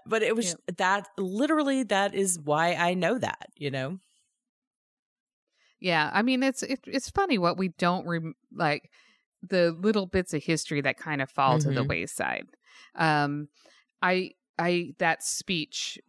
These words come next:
Speaker 2: that started out with George Washington's farewell, like, that speech, I do remember reading that somewhere, but I didn't remember it until I heard the beginning of it
Speaker 1: Well,
Speaker 2: in the
Speaker 1: the,
Speaker 2: song.
Speaker 1: the whole Aaron Burr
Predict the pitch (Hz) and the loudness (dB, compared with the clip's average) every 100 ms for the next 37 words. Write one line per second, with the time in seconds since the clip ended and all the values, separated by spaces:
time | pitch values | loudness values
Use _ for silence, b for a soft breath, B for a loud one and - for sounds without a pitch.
0 | - 165 139 - - 165 151 151 143 135 | -6 0 0 -2 -2 2 4 2 0 0
1 | 135 - 160 151 135 - - 175 165 147 | 0 -4 -4 -4 -4 -8 -4 0 0 2
2 | 135 143 135 131 - 139 127 123 131 139 | 0 -2 -6 -8 -6 -4 -4 -6 -4 -6
3 | 135 160 160 - - - 156 139 - - | -2 -2 -2 -4 -12 -4 -2 -2 -4 -12
4 | - b b - 156 156 165 156 143 139 | -12 b b -2 -2 0 -2 -2 -2 -2
5 | 135 135 127 143 143 131 131 120 110 - | -2 -2 -4 -4 -4 -2 -4 -2 -4 -4
6 | - 123 117 120 - - 170 147 151 202 | -4 -4 -4 -6 -6 -8 -4 -2 -2 -6
7 | 185 151 156 190 202 147 143 - 147 143 | -8 -6 -2 0 0 0 0 0 -6 -6
8 | 135 123 - - 160 151 - _ - 143 | -6 -6 -10 -6 -4 -6 -8 _ -14 -8
9 | 143 143 147 143 127 123 131 98 78 - | -6 0 2 4 4 2 2 2 0 -4
10 | - 196 214 202 - 95 - 208 294 403 | -2 2 2 2 0 -2 -2 0 2 2
11 | - 190 202 190 151 147 143 139 131 | 2 2 2 2 2 2 4 2 -2